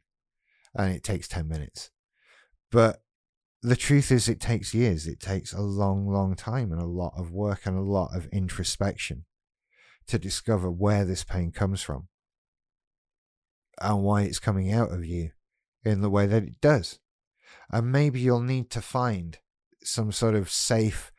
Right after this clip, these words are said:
place to let it out verbally. And I don't mean shouting at someone that lets you.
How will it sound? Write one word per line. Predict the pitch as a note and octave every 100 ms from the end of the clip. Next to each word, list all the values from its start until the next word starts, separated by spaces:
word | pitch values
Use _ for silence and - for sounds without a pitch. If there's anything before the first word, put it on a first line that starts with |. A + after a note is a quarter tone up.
| _ - _ _
place | - A#2+ A2 - - -
to | G#2
let | G2+ G#2 G2 -
it | G2+
out | G2+ G#2+ - _
verbally. | F2 F2+ G2+ F#2 F2+ D#2+ - _ _ -
And | A2
I | A2
don't | A2 A#2+ G2+
mean | G#2
shouting | F2+ - B2+ B2 F#2+ F2+
at | -
someone | - F#2 F2 E2+
that | C#2
lets | F#2+ G#2 -
you. | E2+ C#2+